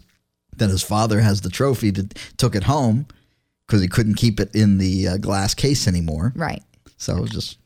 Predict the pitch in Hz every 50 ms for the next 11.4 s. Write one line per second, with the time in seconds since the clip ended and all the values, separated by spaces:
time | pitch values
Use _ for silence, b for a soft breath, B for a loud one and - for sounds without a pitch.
0 | - - 214 247 247 247 - - 285 262 - 277 311 330 330 311 294 269 247 226
1 | 220 202 - - - 190 190 220 214 214 214 214 214 - - 220 190 185 185 185
2 | 175 - - - 175 175 170 170 170 165 160 170 160 - 175 160 160 156 156 160
3 | 151 - - - 185 175 185 185 - 175 151 151 139 139 135 127 - 135 143 143
4 | 143 135 - _ _ - 302 349 427 392 349 - - - - - - - - _
5 | _ _ _ - 196 190 185 180 175 170 165 160 160 165 180 180 185 180 - 127
6 | 165 160 151 156 156 170 - - 170 160 156 151 156 156 147 151 160 160 170 175
7 | 190 196 202 196 196 226 220 226 196 208 220 220 226 240 269 - 233 254 269 269
8 | 269 269 277 262 - - 254 302 320 330 320 294 - - - 254 285 294 311 311
9 | 302 269 - 262 285 - - - 320 - 240 247 240 196 202 180 175 170 - -
10 | 220 226 233 233 190 120 85 73 - - - 339 359 370 359 - - - - 339
11 | 349 349 359 349 349 349 330